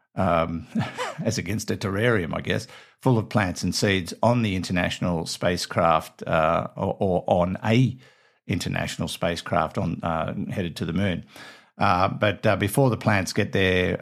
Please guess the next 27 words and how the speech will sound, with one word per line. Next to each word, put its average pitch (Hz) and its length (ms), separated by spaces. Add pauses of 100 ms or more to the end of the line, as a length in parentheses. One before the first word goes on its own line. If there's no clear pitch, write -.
um, 87 400
they're 90 300
going 87 240
to 85 80
have 85 160
to 104 80
survive 90 540
the 110 60
grueling 92 520
journey, 95 420
which 90 280
could - 320
be 90 200
a 85 40
challenge 87 520
in 87 100
itself. - 540
But, 90 260
uh, 98 160
yep, 123 280
maybe 135 420
within 104 320
four 101 300
years, 139 460
they'll 95 180
be 90 100
growing 113 760